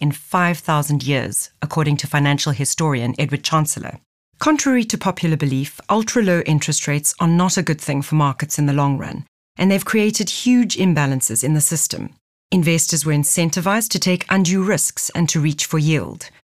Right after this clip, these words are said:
Governments were free to run up national debts. Capital was allowed to flow to unproductive sectors, with companies that might never have survived otherwise being artificially propped up.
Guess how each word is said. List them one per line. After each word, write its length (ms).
Governments 560
were 80
free 240
to 160
run 160
up 160
national 400
debts. 580
Capital 500
was 160
allowed 320
to 80
flow 300
to 240
unproductive 640
sectors, 640
with 160
companies 460
that 180
might 180
never 320
have 120
survived 500
otherwise 640
being 260
artificially 600
propped 340
up. 220